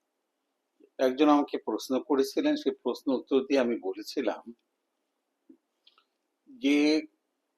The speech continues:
এরা কোন মায়াজমের পড়ে এবং সেই মায়াজম সম্পর্কে আলোচনা করেছিলাম। আজকে ভিডিও নাম্বার থ্রি, এখানে আমরা আলোচনা করব এই মানসিক কষ্ট সর্বশেষে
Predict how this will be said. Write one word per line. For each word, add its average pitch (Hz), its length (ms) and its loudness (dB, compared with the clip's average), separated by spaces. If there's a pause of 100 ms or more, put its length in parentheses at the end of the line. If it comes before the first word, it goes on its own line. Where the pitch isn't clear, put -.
(340)
এরা 175 300 8
কোন 165 260 2
মায়াজমের 135 540 4 (1900)
পড়ে 131 300 10
এবং 147 160 2
সেই 143 180 0
মায়াজম 123 360 0
সম্পর্কে 120 400 -6
আলোচনা 104 420 -2
করেছিলাম। - 520 -12 (1000)
আজকে - 380 0 (260)
ভিডিও 135 300 2
নাম্বার 123 340 -2
থ্রি, 120 200 -10 (1120)
এখানে 139 260 2
আমরা 143 200 4
আলোচনা 139 440 0
করব 135 240 0 (1120)
এই 131 280 4
মানসিক 131 520 -4 (100)
কষ্ট - 340 2 (1200)
সর্বশেষে 135 800 4